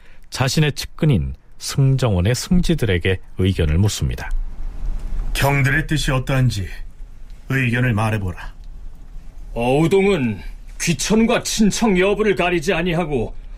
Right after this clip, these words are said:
Speaker 3: 닥치는 대로 간통을 하였사오니 마땅히 극형에 처하여 나머지 사람들의 경계로 삼아야 하옵니다.
Speaker 1: 도승지 김계창이 이렇게 말했는데요. 그 다음으로 좌부 승지가 임금인 성종에게 이렇게 아뢰입니다.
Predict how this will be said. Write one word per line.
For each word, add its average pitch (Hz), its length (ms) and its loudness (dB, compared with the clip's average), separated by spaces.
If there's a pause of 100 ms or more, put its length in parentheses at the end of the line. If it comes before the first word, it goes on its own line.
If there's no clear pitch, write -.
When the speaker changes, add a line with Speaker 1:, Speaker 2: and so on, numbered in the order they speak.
(120)
Speaker 3:
닥치는 - 500 2
대로 240 200 4
간통을 214 460 0
하였사오니 214 760 0 (480)
마땅히 143 560 -2
극형에 175 500 0
처하여 165 520 0 (380)
나머지 190 420 2
사람들의 208 540 0
경계로 170 440 2
삼아야 233 420 2
하옵니다. 131 720 0 (800)
Speaker 1:
도승지 170 520 4
김계창이 180 1040 4
이렇게 156 300 2
말했는데요. 135 720 4 (300)
그 156 140 2
다음으로 156 540 2 (320)
좌부 151 500 2
승지가 170 640 2 (340)
임금인 120 560 2
성종에게 135 640 2
이렇게 85 360 0
아뢰입니다. 107 600 2